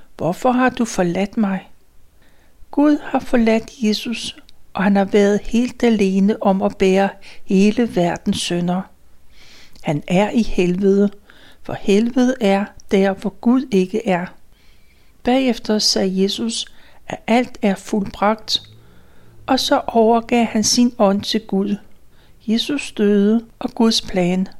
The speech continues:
var fuldført. For Guds plan var, at Jesus skulle påtage sig skylden for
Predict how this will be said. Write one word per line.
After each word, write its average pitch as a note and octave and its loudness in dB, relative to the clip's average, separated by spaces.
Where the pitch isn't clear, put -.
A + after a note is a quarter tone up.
var G3 2
fuldført. E3+ -4
For - -6
Guds B3+ -2
plan G3+ -2
var, F#3 -2
at F#3+ -4
Jesus G#3+ -4
skulle - -4
påtage A3 -2
sig G3 -2
skylden G#3+ 0
for - -4